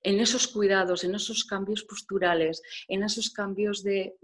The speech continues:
pues esto que estaban comentando las compañeras, calidad en el contacto. La seguridad afectiva se, se establece con la, con el contacto, contacto, cuidado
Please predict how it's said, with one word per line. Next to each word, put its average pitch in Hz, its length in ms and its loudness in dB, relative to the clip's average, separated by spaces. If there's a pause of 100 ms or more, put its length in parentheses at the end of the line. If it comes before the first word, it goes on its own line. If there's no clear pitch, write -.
pues 208 180 -6
esto 233 200 -4
que 233 80 -6
estaban 208 280 -2
comentando 190 520 -4
las 180 180 -2
compañeras, 180 720 -2 (720)
calidad 208 560 6 (500)
en 220 140 4
el 196 160 2
contacto. 160 720 -2
La 165 120 -4
seguridad 180 640 0 (360)
afectiva 208 640 0
se, 202 400 0
se 185 420 -2 (160)
establece 208 840 0 (300)
con 233 380 2 (160)
la, 196 680 -2 (220)
con 208 180 4
el 202 320 2
contacto, 254 800 2
contacto, 180 720 -4
cuidado 233 720 2